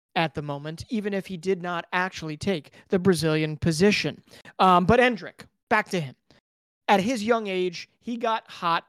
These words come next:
when it was needed most for Palmeiras to chase down Botafogo, to chase down Gremio, and win the Brasileirão for a second season in a row. And while he was a spectator a little bit for the first one,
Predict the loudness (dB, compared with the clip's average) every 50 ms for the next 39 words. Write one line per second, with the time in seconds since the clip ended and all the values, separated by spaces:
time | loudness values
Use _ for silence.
0 | _ _ _ -12 -10 -8 -8 -10 -8 -10 -12 -10 -8 -8 -8 -6 -6 -6 -6 -6
1 | -8 -6 -6 -6 -6 -8 -12 -16 -18 -18 -20 _ _ _ -8 -8 -6 -4 -4 -4
2 | -4 -2 0 0 0 0 -2 -4 -8 -12 -14 -16 -14 -12 -6 -4 -2 -2 -2 -4
3 | -4 -4 -4 -2 -2 -4 -4 -4 -4 -6 -8 -10 -2 2 2 2 4 2 2 0
4 | 0 -2 -6 -10 _ _ _ -14 -14 -12 _ 0 2 2 2 0 0 0 0 0
5 | 0 -2 -4 0 2 2 4 4 4 4 4 4 2 0 -4 -10 -20 _ _ -4
6 | -4 -2 -2 -4 -4 -2 -2 -2 -2 -4 -8 -12 -14 -16 _ _ -2 0 0 0
7 | 0 0 0 2 2 4 2 2 2 0 0 -2 -4 -8 -10 -16 _ _ 2 2
8 | 2 2 2 0 0 0 2 0 -2 -4 -4 -10 -16 _ -12 -6 -2 -2 -2 0
9 | 0 0 0 0 -2 0 2 4 6 6 8 6 6 6 2 -2 -8 -6 0 2
10 | 2 2 0 -4 -8 _ _ _ _ 2 4 4 6 4 4 2 -2 -4 -4 -6
11 | -2 -2 -2 -2 -2 -2 -2 -2 0 2 2 2 4 4 4 4 4 4 2 0
12 | 0 -4 -6 -8 -6 -4 -4 -4 -4 -6 -8 -6 -4 -4 -4 -6